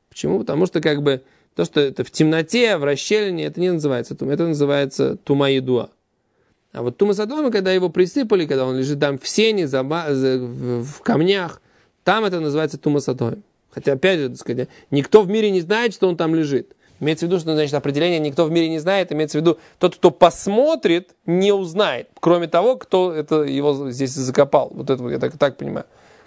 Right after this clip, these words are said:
То есть, как бы, сам, из самого факта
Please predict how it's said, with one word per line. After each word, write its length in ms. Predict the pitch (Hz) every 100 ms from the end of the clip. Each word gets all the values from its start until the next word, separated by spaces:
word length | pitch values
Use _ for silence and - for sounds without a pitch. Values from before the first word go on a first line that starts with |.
| _
То 40 |
есть, 100 | -
как 120 | 147 139
бы, 80 |
сам, 320 | 131 185 190 - _ -
из 140 | 170 151
самого 480 | 185 180 180 240 240
факта 680 | - 220 214 - 151 -